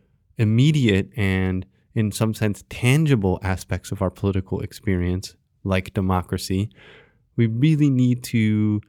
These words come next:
have a good idea and a firm grip, um, at least on the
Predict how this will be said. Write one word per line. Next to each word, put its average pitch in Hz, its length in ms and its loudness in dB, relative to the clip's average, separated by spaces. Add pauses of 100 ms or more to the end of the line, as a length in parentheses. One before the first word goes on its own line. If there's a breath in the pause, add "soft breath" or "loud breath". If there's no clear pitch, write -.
(220)
have 117 220 0
a 110 60 2
good 113 260 2
idea 101 540 0
and 101 140 -2
a 92 40 -4
firm 104 320 -2
grip, 101 380 0 (320)
um, 92 240 -6
at 107 140 -4
least 117 240 -2
on 101 260 -4
the 95 340 -2